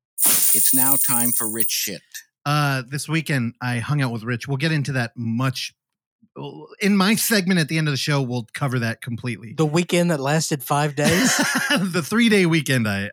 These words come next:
Speaker 2: I had. Uh, but he brought a gift and demanded at gunpoint that Oksana open it on the show. So Oksana, she has a, uh, white, uh,
Speaker 3: <laughs>
Speaker 2: bubble wrap bag in front of her. What's written on it? Like a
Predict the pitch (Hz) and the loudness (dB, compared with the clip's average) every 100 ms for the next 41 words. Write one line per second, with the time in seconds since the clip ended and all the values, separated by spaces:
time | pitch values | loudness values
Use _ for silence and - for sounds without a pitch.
0 | - 107 101 90 98 104 _ _ _ _ | -8 -8 -8 -10 -16 -18 _ _ _ _
1 | _ _ 156 147 139 131 156 185 180 254 | _ _ -2 0 0 0 0 0 0 0
2 | - 190 147 139 131 - - - 143 143 | 0 -2 0 0 0 -4 -16 -4 0 0
3 | 120 143 160 160 135 123 120 120 127 120 | 0 0 2 2 2 0 -2 -2 0 -2
4 | 107 101 98 _ 120 110 107 - 139 127 | -4 -10 -12 _ -8 -6 -8 -4 -2 -2
5 | 117 113 113 107 107 104 101 107 98 87 | -4 -4 -4 -2 -4 -4 -6 -8 -10 -12
6 | _ _ _ _ _ _ _ - 143 123 | _ _ _ _ _ _ _ -2 2 2
7 | 120 110 107 - - 123 - 143 131 113 | 2 -2 -6 -14 -10 -8 -4 0 0 -2
8 | _ - 135 120 113 110 104 98 98 92 | _ -10 -6 -4 -4 -4 -4 -6 -10 -16
9 | _ _ _ 113 127 139 - _ _ _ | _ _ _ -6 -4 -4 -8 _ _ _
10 | _ _ _ _ _ 131 113 107 101 - | _ _ _ _ _ -8 -6 -6 -6 -4
11 | 139 147 135 131 127 110 120 120 113 117 | -2 0 0 -2 -2 -2 0 0 -2 -4
12 | 127 113 104 104 - _ _ _ - 196 | -2 -4 -4 -6 -8 _ _ _ -2 -2
13 | - 254 247 269 269 247 - 143 123 | 0 -2 2 0 0 -4 -4 -4 -4